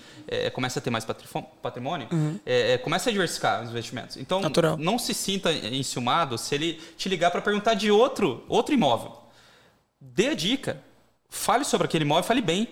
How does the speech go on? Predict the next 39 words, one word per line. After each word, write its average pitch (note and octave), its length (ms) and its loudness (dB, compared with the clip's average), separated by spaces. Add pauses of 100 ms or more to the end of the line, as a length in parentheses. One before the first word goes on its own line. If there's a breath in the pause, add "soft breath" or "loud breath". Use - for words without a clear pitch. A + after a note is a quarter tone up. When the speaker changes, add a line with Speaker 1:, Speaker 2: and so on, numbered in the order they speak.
(100)
Speaker 1:
E - 20 -14
fale F3 160 0
assim, F3 140 -2
"Meu, D#3+ 160 4
eu F3+ 100 2
compraria, F#3 640 0
eu C3+ 100 0
acho D3+ 180 -4
bacana." C#3+ 520 -2 (260)
Speaker 2:
Sim. C3+ 400 -2
Speaker 1:
Eu, G3+ 140 2
eu, G3 180 6
se - 120 -2
eu G3 40 -4
tivesse D#3+ 340 2
dinheiro, C#3+ 220 4
eu D3+ 60 2
compraria. B2+ 440 0 (540 loud breath)
Né? B2+ 260 -8
E C#3 140 -4
no F3 100 0
caso, F#3 360 4
ele F3+ 280 2
me G3 120 2
liga G3+ 240 2
às F#3 80 0
vezes G3 180 2
pra G#3 100 -4
tirar G#3+ 200 -2
uma A3 100 2
dúvida G#3 220 0
assim, G#3 180 -4
"Meu, A3 140 0
será - 180 -2
que - 100 -8
eu G#3 40 0
compro F#3 240 -2
nesse C#3+ 200 0
loteamento?" C#3+ 560 0